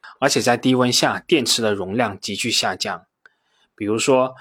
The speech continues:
磷酸铁锂电池在零下二十度的时候，容量只剩下常温的三分之一，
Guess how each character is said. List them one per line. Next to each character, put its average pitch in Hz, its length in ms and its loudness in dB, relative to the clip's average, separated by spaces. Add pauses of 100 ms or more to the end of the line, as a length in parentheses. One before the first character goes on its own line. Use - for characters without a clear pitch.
(160)
磷 135 160 0
酸 196 180 2
铁 131 180 -2
锂 123 140 -2
电 127 220 0
池 107 240 -4
在 139 140 0
零 101 180 -4
下 123 180 0
二 131 140 2
十 113 160 0
度 110 160 0
的 90 60 -4
时 - 160 0
候， - 340 -10 (460)
容 101 200 -4
量 123 280 2
只 - 140 -6
剩 117 200 -2
下 107 220 0
常 98 300 -8
温 110 140 -2
的 95 140 -4
三 113 240 -2
分 110 140 -4
之 101 160 -8
一， 101 340 -12